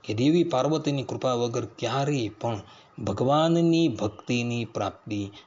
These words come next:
થતી નથી. માટે ભક્તો, દેવી પાર્વતીને પણ માનજો અને નવરાત્રની અંદર તમારી કુળ પરંપરામાં દેવીનું વ્રત કરવાનું ચાલ્યું આવતું હોય અને દેવીનું પૂજન કરવાનું ચાલ્યું આવતું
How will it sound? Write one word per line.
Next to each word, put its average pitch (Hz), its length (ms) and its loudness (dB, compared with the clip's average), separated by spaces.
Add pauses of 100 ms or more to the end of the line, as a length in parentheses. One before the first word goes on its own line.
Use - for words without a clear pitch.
(120)
થતી 95 400 -6 (300)
નથી. 92 520 -6 (480)
માટે 98 260 -4
ભક્તો, 101 400 -2 (440)
દેવી 139 320 2
પાર્વતીને 135 600 0
પણ 127 260 -2
માનજો 95 540 -4 (800)
અને 104 140 -2
નવરાત્રની 147 720 2
અંદર 113 400 -2 (680)
તમારી 254 540 4
કુળ 226 320 4
પરંપરામાં 165 920 2
દેવીનું 202 760 4
વ્રત 147 340 0
કરવાનું 139 720 0
ચાલ્યું 131 460 4
આવતું 127 400 0
હોય 123 360 2
અને 120 200 -4
દેવીનું 180 680 2
પૂજન 127 440 0
કરવાનું 117 560 -4
ચાલ્યું 190 440 2
આવતું 104 380 -4